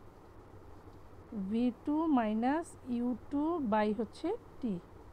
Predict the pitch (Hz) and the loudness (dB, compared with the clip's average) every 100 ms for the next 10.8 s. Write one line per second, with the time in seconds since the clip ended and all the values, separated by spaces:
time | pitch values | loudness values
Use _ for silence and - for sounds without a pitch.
0 | - - 202 185 - - - - - - | -16 -10 -10 -10 -14 -18 -18 -20 -18 -18
1 | - - - - - - - - - 285 | -18 -16 -16 -16 -16 -16 -16 -16 0 4
2 | 320 254 262 269 330 320 269 247 233 233 | 6 6 6 8 8 8 8 6 4 0
3 | 226 196 185 185 165 - - - - - | 0 0 0 -4 -6 -8 -18 -18 -18 -18
4 | - 285 311 320 311 254 247 262 - 302 | -8 -2 0 2 2 4 2 0 2 2
5 | 277 302 277 302 294 - 320 392 - - | 2 2 2 4 2 2 0 -2 -8 -18
6 | - - - - - - - - - - | -18 -18 -18 -18 -18 -20 -18 -18 -18 0
7 | 320 294 359 370 370 - - 320 240 254 | 4 10 10 10 4 4 2 6 6 4
8 | 311 - 349 349 - 359 - 285 277 330 | 2 2 4 4 4 2 6 6 6 4
9 | 240 254 190 190 - - - 294 311 233 | 6 4 2 -4 -12 -16 -2 2 4 4
10 | 277 - 294 359 359 - 294 220 | 2 4 2 2 0 2 2 4